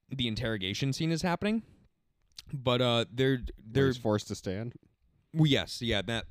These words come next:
Speaker 1: and that's what I'm saying in that scene. Um, was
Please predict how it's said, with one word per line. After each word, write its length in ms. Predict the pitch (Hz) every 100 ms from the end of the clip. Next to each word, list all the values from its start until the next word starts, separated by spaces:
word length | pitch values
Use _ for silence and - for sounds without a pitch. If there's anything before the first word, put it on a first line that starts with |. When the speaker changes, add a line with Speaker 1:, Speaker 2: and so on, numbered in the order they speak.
| -
Speaker 1:
and 180 | 104 98 -
that's 180 | 113
what 60 | 110
I'm 80 | 104
saying 200 | 107 92
in 80 | 90
that 180 | 90 -
scene. 240 | 87 80 - - _ _
Um, 420 | 117 104 101 101 - -
was 580 | 117 120 110 107 113